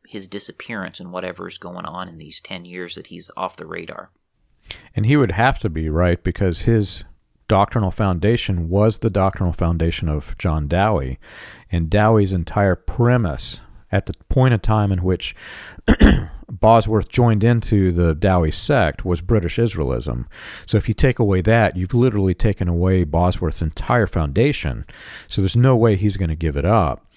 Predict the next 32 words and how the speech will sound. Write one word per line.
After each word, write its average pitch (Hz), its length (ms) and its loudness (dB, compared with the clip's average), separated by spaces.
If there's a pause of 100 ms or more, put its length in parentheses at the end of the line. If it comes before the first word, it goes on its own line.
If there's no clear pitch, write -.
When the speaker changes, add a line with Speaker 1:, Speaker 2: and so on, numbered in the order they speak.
(160)
Speaker 2:
He's 107 220 0
going 104 240 0
to - 140 -4
in-, 82 100 -4 (260)
instead 90 840 0
try 107 380 2
to 98 260 -2
find 104 360 0
a 87 120 0
means 92 680 0 (460)
to 98 120 -2
re-inject 107 920 2 (180)
British 101 360 2
Israelism 95 680 2
into 101 200 0
mainstream, 90 800 0
which 82 200 -2
he 92 380 0 (120)
apparently 127 520 -2
does 78 280 -2
through 120 320 0
William 80 340 0
Branham. 85 480 -2 (720)
Speaker 1:
Right. 107 300 -8
And, 123 200 -10
you 143 140 -10
know, 180 180 -6 (180)
today, 175 720 -4
I 135 60 -6
mean, 131 240 -8
there 156 180 -4
is 135 360 -6